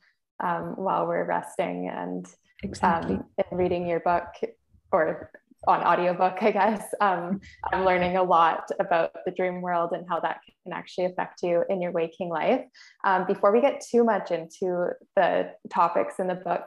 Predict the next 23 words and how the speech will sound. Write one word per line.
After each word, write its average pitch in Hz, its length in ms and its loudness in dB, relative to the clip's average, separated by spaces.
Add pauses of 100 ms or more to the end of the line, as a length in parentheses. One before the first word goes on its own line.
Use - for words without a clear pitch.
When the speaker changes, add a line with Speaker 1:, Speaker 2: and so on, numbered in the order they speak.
(180)
Speaker 1:
can 202 140 -2
you 226 400 0
just 233 280 0
explain 180 640 -2
what 175 260 0
lucid 175 420 -6
dreaming 185 340 -2
is? 220 180 2
I 180 140 0
think 180 260 -6
some 185 160 -6
of 175 120 -4
our 175 100 -2
Speaker 2:
Sure. 170 140 0
Speaker 1:
listeners 185 380 -8
might 180 280 -4
not 190 180 -6 (340)
quite - 300 0
know 180 120 -2
what 175 180 -2
it 175 100 -4
is. - 880 -12 (140)
Speaker 2:
Right. 190 160 -4